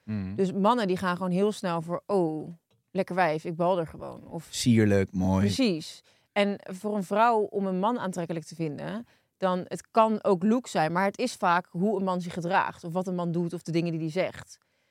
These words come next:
Speaker 2: Daar moet een man het veel meer van hebben. Dus als dat een beetje gaar is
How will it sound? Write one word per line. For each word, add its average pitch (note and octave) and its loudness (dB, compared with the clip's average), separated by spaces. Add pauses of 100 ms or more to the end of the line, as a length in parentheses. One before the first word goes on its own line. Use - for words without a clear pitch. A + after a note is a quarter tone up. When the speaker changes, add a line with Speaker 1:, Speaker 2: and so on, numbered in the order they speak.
(120)
Speaker 2:
Daar G3 2
moet G#3 0
een F#3+ -2
man G3+ 2
het E3+ -4
veel D3+ -6
meer D3 -8
van E3 -8
hebben. D3+ -4 (280)
Dus F3+ -4
als G3+ 0
dat A#3 2
een A#3+ 2
beetje G#3 2
gaar B3+ 0
is D#3 -8